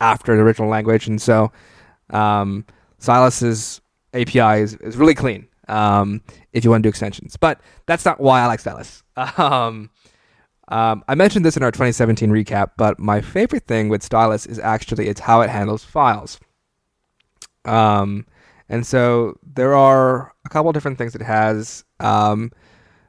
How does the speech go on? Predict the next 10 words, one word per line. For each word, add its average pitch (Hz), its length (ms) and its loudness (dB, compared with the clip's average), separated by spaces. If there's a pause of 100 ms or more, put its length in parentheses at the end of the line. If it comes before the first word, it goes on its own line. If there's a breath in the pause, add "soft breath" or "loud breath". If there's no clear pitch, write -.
(140)
but 117 120 2
the 117 120 2
really 165 400 4
important, 160 600 -2
so 170 80 4
it 170 60 6
has 185 220 2
add 143 140 2
import. 120 360 -4
So 156 180 0